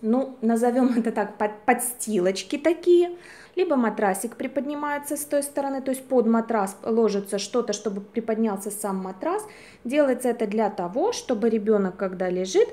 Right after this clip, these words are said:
чтобы он не уткнулся носиком в подушку и чтобы это ему, не дай бог, не повредило. А вот после трёх месяцев уже можно использовать такую подушечку. Её высота примерно два сантиметра, и она является безопасной и комфортной для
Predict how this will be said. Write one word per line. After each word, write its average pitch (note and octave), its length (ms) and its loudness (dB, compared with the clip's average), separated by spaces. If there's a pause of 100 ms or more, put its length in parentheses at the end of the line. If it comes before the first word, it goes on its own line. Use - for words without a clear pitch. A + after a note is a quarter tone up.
(200)
чтобы A#3 260 -2
он A#3+ 120 4
не A#3+ 60 2
уткнулся D4 480 0
носиком C4+ 400 0
в B3 60 -12
подушку C4 560 0
и G#3+ 60 2
чтобы A#3+ 320 -2
это C4 160 -2
ему, A3 380 -2 (100)
не F#3+ 100 -6
дай G#3 220 -2
бог, A3+ 260 -4
не A3 100 0
повредило. G3 680 -4 (500)
А B3+ 100 2
вот C4+ 220 2
после A#3+ 320 2
трёх G#4 260 2
месяцев A3+ 500 -2
уже F#4+ 200 0
можно G4 260 4
использовать D4+ 560 0
такую C4 360 4
подушечку. F3+ 760 -4 (680)
Её C#4+ 320 4
высота B3 680 2 (220)
примерно B3+ 560 4
два B3 260 4
сантиметра, G#3+ 880 0 (380)
и C#4 180 -4
она B3+ 240 2
является G#3 520 2
безопасной A3+ 760 2
и - 160 0
комфортной F#3 680 -2
для A#3 260 -4